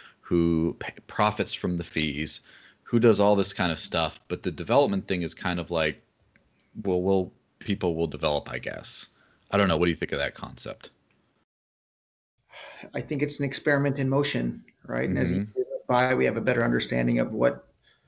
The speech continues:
Speaker 2: what's working and what's not, and what's happening and what's not. So, but, uh, trial, trial by error, I guess.
Speaker 1: Yeah. So, for example, um, when you think about, you know,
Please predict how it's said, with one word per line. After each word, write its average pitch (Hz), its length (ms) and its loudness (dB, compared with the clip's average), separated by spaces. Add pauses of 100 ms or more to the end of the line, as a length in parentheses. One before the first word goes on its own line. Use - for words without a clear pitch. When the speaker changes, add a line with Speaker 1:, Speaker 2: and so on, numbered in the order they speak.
(140)
Speaker 2:
what's 135 320 2
working 143 340 4
and 131 100 6
what's 123 220 2
not, 123 360 4
and 123 120 0
what's 123 160 0
happening 131 440 2
and 123 100 2
what's 120 200 -2
not. 117 300 -4
So, - 440 -2
but, - 200 -6
uh, - 180 -2 (600)
trial, 135 420 4
trial 131 280 4
by 123 180 6
error, 127 340 4
I - 40 -2
guess. 123 420 -4 (720)
Speaker 1:
Yeah. 82 300 0 (640)
So, 117 240 6
for 113 140 2
example, 104 680 2
um, 85 380 -4 (1200)
when 107 300 4
you 117 80 2
think 139 220 -2
about, 101 460 6
you 87 120 -4
know, 78 160 -6